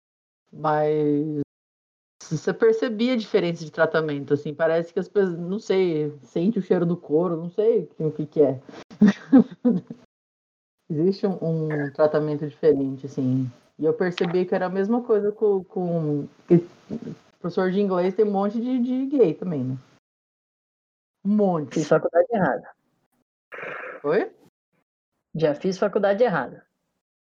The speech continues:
Speaker 1: Não, mas mulher não tem tanto, assim, não. Tem mais homem gay.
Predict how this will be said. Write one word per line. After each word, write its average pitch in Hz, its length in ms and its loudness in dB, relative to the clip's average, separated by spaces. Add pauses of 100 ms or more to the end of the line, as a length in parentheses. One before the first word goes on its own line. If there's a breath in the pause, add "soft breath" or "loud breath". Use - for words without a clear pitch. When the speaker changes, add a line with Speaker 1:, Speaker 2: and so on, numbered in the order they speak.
(220)
Speaker 1:
Não, 277 120 -4
mas 214 240 2
mulher 226 380 2
não 269 140 -4
tem 294 160 -4
tanto, 202 400 2
assim, 165 240 -4
não. 135 240 -2
Tem 160 160 -8
mais 175 220 -4
homem 214 320 2
gay. 123 300 -4